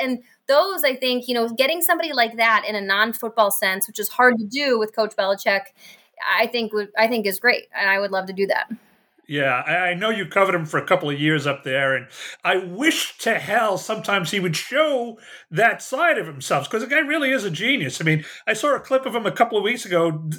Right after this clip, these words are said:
Speaker 2: You know, somebody asked about special teams, and he went off on, like, this fifteen-minute dissertation where I learned so much about football.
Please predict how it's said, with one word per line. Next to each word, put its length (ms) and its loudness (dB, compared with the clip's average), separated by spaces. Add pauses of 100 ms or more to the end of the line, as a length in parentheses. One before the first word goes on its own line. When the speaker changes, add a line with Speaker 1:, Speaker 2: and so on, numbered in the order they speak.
(120)
Speaker 2:
You 120 -2
know, 80 0
somebody 300 -2
asked 220 0
about 220 0
special 340 0
teams, 1000 -2
and 120 0
he 60 -4
went 180 0
off 220 0
on, 100 -4
like, 180 -2
this 540 -6 (100)
fifteen-minute 960 0
dissertation 840 0
where 180 0
I 100 2
learned 320 -2
so 220 0
much 240 -2
about 240 -2
football. 540 -2